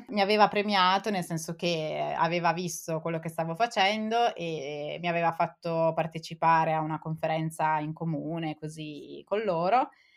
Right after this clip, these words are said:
Ehm, e io, boh, comunque ho continuato a, ad andare per i cavoli miei.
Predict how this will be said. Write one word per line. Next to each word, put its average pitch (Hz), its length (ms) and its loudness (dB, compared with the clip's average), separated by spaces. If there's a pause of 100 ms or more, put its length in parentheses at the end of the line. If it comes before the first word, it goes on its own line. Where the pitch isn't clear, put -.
(300)
Ehm, 180 1040 0
e 277 140 2
io, 165 200 2
boh, 151 200 0
comunque 165 400 0
ho - 20 -2
continuato 151 640 -4
a, 139 300 2
ad 151 120 -2
andare 151 360 -2
per 160 120 -8
i 151 60 -6
cavoli 151 300 -10
miei. 147 380 -10